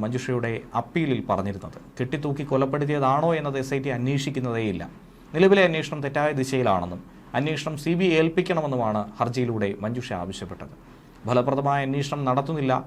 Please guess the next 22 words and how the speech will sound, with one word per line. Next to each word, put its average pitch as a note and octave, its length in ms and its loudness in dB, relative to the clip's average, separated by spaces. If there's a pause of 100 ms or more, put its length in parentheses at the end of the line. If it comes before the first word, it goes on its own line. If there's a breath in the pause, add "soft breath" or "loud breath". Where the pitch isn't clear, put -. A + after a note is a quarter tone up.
(260)
പ്രതി C3 240 2
ചേർക്കപ്പെട്ട C#3+ 480 0
പി C#3 140 -2
പി E3+ 160 2
ദിവ്യയ്ക്ക് C#3 320 0 (100)
ഉന്നത C#3 300 -2
സ്വാധീനമുണ്ട് C#3+ 760 0 (140)
എന്നുകൂടി A#2+ 360 -2 (220)
അപ്പീലിൽ B2 400 -2
ആരോപിച്ചിരുന്നു. G2+ 580 -6 (680 loud breath)
വസ്തുതകൾ F#3 400 4 (100)
ശരിയായി E3 420 2
വിശകലനം E3 480 0
ചെയ്യാതെയാണ് C#3+ 580 0
സിംഗിൾ C3+ 280 -2
ബെഞ്ച് C3 240 0
ഹർജി C#3 260 -2
തള്ളിയതെന്നും B2+ 480 0
അപ്പീലിൽ A2 320 -4
പറയുന്നു. F2+ 340 0 (480 loud breath)
എന്നാൽ C#3+ 180 2 (120)
നരഹത്യാ C#3+ 400 2